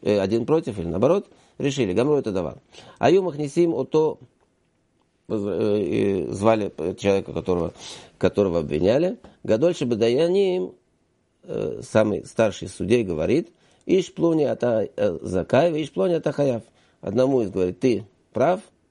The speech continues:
второму говорит, ты не прав. У меня, Энка, шиеца, ло юмар, они мезаке, ве хаверим и хавим. Теперь это уже обращение к самим судьям.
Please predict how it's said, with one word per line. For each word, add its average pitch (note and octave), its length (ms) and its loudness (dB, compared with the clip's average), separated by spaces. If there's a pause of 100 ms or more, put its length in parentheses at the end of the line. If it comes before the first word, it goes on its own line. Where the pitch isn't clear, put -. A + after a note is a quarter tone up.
(120)
второму D3+ 280 -2
говорит, C#3+ 220 -2
ты A2 80 0
не G#2+ 100 0
прав. G#2+ 200 -8 (1120)
У C#3 100 2
меня, F3 420 2
Энка, E3+ 280 0
шиеца, C#3 640 0
ло C#3 140 0
юмар, B2+ 360 0
они A2+ 220 2
мезаке, G#2+ 440 0
ве G#2+ 100 -2
хаверим G2+ 340 0
и G2 60 -4
хавим. E2 320 0
Теперь - 260 -4
это G2 220 0
уже G2 140 0
обращение F#2+ 500 -2
к - 80 -20
самим G2 400 0
судьям. F2 360 -2